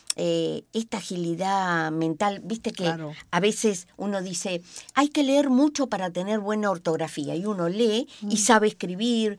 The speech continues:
Speaker 1: sin
Speaker 2: Ya.
Speaker 1: falta y todo lo demás. Es todo, eh, hacerlo, si todos los días, mm, no sé, vas a
Speaker 2: Te
Speaker 1: agarrar el
Speaker 2: levantas, das gracias y, oye, pues,
Speaker 1: Bueno, el dar
Speaker 2: ¿estás bien?
Speaker 1: gracias es,
Speaker 2: Sí, bueno,
Speaker 1: eh,
Speaker 2: eso
Speaker 1: es
Speaker 2: es.
Speaker 1: fundamental.
Speaker 2: Yo doy gracias todos los días.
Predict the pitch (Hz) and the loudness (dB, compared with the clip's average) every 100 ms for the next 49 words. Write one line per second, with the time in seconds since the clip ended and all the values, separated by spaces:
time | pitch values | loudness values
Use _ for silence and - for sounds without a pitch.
0 | _ - 214 185 202 202 202 196 175 185 | _ -4 -4 0 0 2 0 -2 -8 -4
1 | 185 170 156 - - _ - - - 554 | -2 -2 -4 -12 -20 _ -14 -14 -10 -6
2 | 539 427 254 - 214 202 196 214 359 220 | -2 0 -2 -4 -6 -6 -10 -6 -4 -4
3 | 196 - 226 453 453 349 233 190 156 143 | -6 -6 -4 -2 -2 -2 -4 -4 -4 -6
4 | - _ _ - _ - - 196 185 185 | -10 _ _ -20 _ -16 -12 -12 -8 -6
5 | 190 226 - 165 208 240 247 220 202 190 | 2 2 2 0 -2 0 0 2 4 2
6 | 180 202 214 208 254 262 233 220 220 202 | 2 4 6 8 8 8 6 6 4 4
7 | 185 240 240 220 214 202 202 190 208 247 | 2 0 0 -2 -2 -4 -6 -6 -6 -6
8 | 202 175 - 156 202 226 147 - - 151 | -8 -12 -10 0 2 4 2 -4 -8 -4
9 | 135 160 160 160 208 220 180 160 - 143 | 0 0 2 0 0 -2 -4 -4 -10 -12
10 | 139 170 147 147 135 123 - 170 175 165 | -8 -6 -4 -4 -6 -8 -6 -6 -2 2
11 | 160 143 139 147 135 123 _ _ _ 151 | 2 0 0 0 0 -2 _ _ _ -10
12 | 156 151 156 160 156 - 160 147 135 160 | -8 -8 -8 -10 -12 -6 -4 -2 -4 -6
13 | 151 | -8